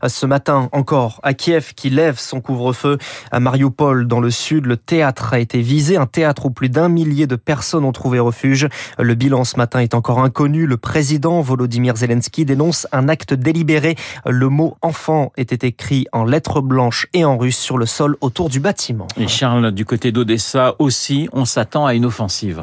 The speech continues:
Speaker 1: Ce port de la mer Noire est dans le sud-ouest du pays, stratégique dans cette guerre. Des navires russes patrouillent au large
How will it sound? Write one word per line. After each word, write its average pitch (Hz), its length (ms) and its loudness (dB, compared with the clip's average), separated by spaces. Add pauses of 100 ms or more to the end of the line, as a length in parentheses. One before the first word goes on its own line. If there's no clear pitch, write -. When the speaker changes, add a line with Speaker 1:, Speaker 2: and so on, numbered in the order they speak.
(120)
Speaker 1:
Ce 127 180 0
port 120 240 0
de 120 80 2
la 107 300 2
mer 123 200 0
Noire 123 300 2
est 120 40 2
dans 117 120 0
le 117 100 2
sud-ouest 135 680 0
du 110 180 -2
pays, 127 340 0
stratégique 135 920 -2
dans 117 120 0
cette 131 240 0
guerre. 139 260 2 (320)
Des 120 180 0
navires 135 360 2
russes 131 280 0
patrouillent 151 560 -2
au 147 80 2
large 151 440 0